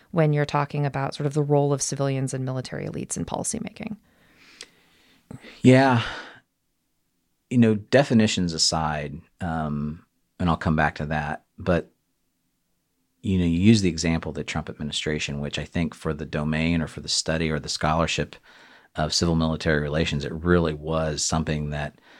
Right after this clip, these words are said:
Speaker 2: reignited, reinvigorated, uh, the, you know, the scholarship.
Speaker 1: Yeah, there was an awakening.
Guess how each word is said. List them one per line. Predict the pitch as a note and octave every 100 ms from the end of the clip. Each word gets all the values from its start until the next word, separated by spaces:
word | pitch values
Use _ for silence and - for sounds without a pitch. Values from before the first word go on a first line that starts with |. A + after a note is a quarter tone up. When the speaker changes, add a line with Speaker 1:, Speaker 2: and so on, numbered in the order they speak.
| - _ -
Speaker 2:
reignited, | G2 F#2+ G2 F2 E2+ - - D#2 D#2+ D#2 D#2+ D#2 C#2+ D2 -
reinvigorated, | E2 F#2 D2 F2 F2 C#2 C#2+ C#2+ C#2 D2 - _ -
uh, | C#2 D2 C#2 D2 D#2+ -
the, | F2+ D#2+ D2+ D2 - - _ _
you | D#2+
know, | C#2+ - - - - -
the |
scholarship. | - D#2 E2 G2+ - - -
Speaker 1:
Yeah, | - G3 E3+
there | G3 A3
was | G3
an | F3
awakening. | D#3+ E3+ F3 C#3 C#3